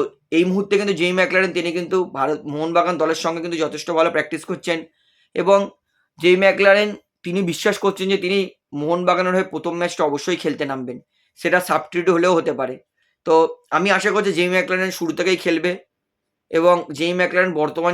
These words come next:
কিন্তু তিনি যথেষ্ট ভালো প্র্যাকটিস করছেন। যদিও জেমি ম্যাকলারেনকে দেখে মনে হচ্ছে যে তার এখনও কাঁধে হয়তো পুরোপুরি ব্যাপারটা সু-, তার ইনজুরিটা পুরোপুরি ঠিক হয়নি, সুস্থ হয়নি এখনও পুরোপুরি। তবে এইটুকুনি কিন্তু জেমি ম্যাকলারেন তিনিও ভরসা দেখাচ্ছেন এবং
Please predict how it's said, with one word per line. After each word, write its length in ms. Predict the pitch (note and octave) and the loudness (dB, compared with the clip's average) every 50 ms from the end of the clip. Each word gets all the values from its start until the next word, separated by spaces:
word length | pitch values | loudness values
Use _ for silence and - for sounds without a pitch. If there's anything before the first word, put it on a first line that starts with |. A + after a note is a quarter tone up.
| D#3 E3 | 0 -2
কিন্তু 180 | F3+ D#3+ - B2 | -6 -6 -6 -8
তিনি 160 | A#2+ F3+ F3 | -8 -6 -2
যথেষ্ট 340 | D#3 D3+ C3+ C#3 D3+ D3 - F#3+ | -2 -2 -2 -4 -6 -6 -4 0
ভালো 220 | D#3 D#3 E3 E3+ | 2 4 4 4
প্র্যাকটিস 340 | E3+ F#3 D3 D3 - E3+ D#3+ - F3 | 4 2 -2 -2 -2 -6 -6 -4 -6
করছেন। 320 | D#3+ D#3 - - E3+ D#3 F#3 - _ _ _ _ _ _ _ _ - | -6 -6 -4 -6 -6 -6 -6 -12 _ _ _ _ _ _ _ _ -6
যদিও 320 | D#3+ F3 F3 G3+ G#3+ A#3 A#3+ B3 - - _ _ _ _ _ _ _ | -4 -2 2 4 6 6 6 4 0 -6 _ _ _ _ _ _ _
জেমি 240 | - C#3 D#3 F3 F3+ | -8 -4 -2 0 2
ম্যাকলারেনকে 500 | F#3 F#3 F3 - F#3 F#3 F#3+ F#3+ F3+ F#3+ | 2 2 2 2 2 2 2 2 0 0
দেখে 180 | F3+ F3 E3 F#3 | 0 0 0 -2
মনে 240 | F3 E3+ E3 E3+ F3 | -2 -2 -2 0 0
হচ্ছে 160 | F3 E3+ - F3 | 0 0 0 -4
যে 100 | F3+ - E3 | -2 2 2
তার 120 | E3 E3+ E3+ - - - C3+ | 4 4 4 2 0 -4 -6
এখনও 240 | - D#3+ E3+ F3 F3 - - | -4 -2 -2 -4 -4 -4 -4
কাঁধে 220 | C#3+ D3 D3 D#3+ | -4 0 0 2
হয়তো 280 | D#3 D#3+ D#3+ D#3 - F3+ F3 F3 | 4 4 2 2 2 -2 -2 -2
পুরোপুরি 360 | - D3 D#3 D3 - E3+ E3+ E3+ | -4 -6 -6 -4 -2 0 0 0
ব্যাপারটা 440 | C#3 C#3+ C3+ - D3+ D3 D3 - E3 D#3 | 0 -2 -2 0 -2 -2 0 0 0 0
সু-, 420 | C#3+ - - - _ _ - B2+ B2 G#2+ | 0 -4 -14 -20 _ _ -14 -12 -6 -2
তার 140 | D3+ D3+ D3 C#3+ | 0 0 0 -2
ইনজুরিটা 360 | C#3+ C#3+ C#3 D#3 E3 D#3 E3 - | -4 -4 -4 -2 0 0 -2 -2
পুরোপুরি 280 | - D#3 D3+ C#3 E3 E3+ D3+ - | -4 -8 -6 -4 -4 -4 -4 -4
ঠিক 120 | D#3+ D3+ C#3+ | -6 -2 0
হয়নি, 260 | D#3 D#3 D3+ D3+ E3 - _ _ _ _ _ _ _ _ _ _ _ _ _ _ _ | 2 2 2 0 -6 -8 _ _ _ _ _ _ _ _ _ _ _ _ _ _ _
সুস্থ 260 | - - E3 - - - G3 | -6 -6 -6 -4 0 2 2
হয়নি 160 | F3+ F3+ F#3 F#3 | 4 4 4 2
এখনও 200 | D#3+ F#3+ F#3+ F3+ F3+ | 2 2 0 -2 -2
পুরোপুরি। 320 | F3 F3 D3+ E3 F#3 G3 - _ _ _ _ _ _ _ - | -2 -2 0 -2 -4 -4 -4 _ _ _ _ _ _ _ 0
তবে 220 | D#3+ E3 E3 F#3+ F#3+ F3 E3+ | 0 2 2 4 2 4 4
এইটুকুনি 360 | F3 E3+ D3+ F#3 F3+ G3 F#3+ F#3 | 2 4 4 2 2 2 0 0
কিন্তু 220 | F3+ G3 F3+ F#3 F#3 | 0 0 0 0 0
জেমি 220 | D3+ E3+ E3+ E3+ F3 | 0 0 0 0 0
ম্যাকলারেন 320 | F3 E3+ - F#3 F#3 E3 C#3 | -2 -2 -2 -4 -4 -4 -6
তিনিও 180 | D#3 E3 F3 F3 D3 - | -6 -4 -4 -4 -4 -2
ভরসা 260 | C#3 C#3 C3+ - E3+ | -4 -4 0 2 2
দেখাচ্ছেন 480 | E3 D#3+ D#3+ E3 D#3+ D#3+ - - F3 E3 | 2 2 2 0 -4 -4 -4 -6 -4 -2
এবং 200 | D#3+ D3+ D#3+ E3 | -2 0 0 -2